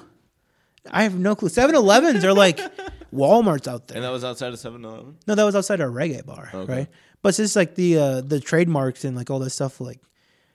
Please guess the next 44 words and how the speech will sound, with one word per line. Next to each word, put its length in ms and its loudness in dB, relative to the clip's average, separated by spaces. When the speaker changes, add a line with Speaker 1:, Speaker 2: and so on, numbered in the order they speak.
Speaker 1:
they, 180 0
like, 220 -4
it's 180 -6
a 60 4
wild, 300 4
wild 240 -2
west 200 -4
out 200 -10
there, 240 -8
you 120 -6
know? 180 -4
Speaker 2:
Oh, 140 0
hell 280 -6
no. 240 -6
It 80 -6
was 200 -4
like, 360 -8
"Oh, 220 -2
sponsored 460 -8
by 200 -6
K 200 -8
F 120 -10
C" 260 -8
sort 220 -10
of 40 -12
shit. 320 -14
Speaker 1:
I, 220 2
I'm 160 0
not, 260 2
not 140 0
even 220 0
that. 220 2
It's 100 -4
just 120 -4
a 160 -2
random 760 0
Colonel 440 -2
Sanders 440 2
statue 460 -2
outside 340 -2
of 60 -4
a 40 -4
reggae 380 -4
bar. 300 -6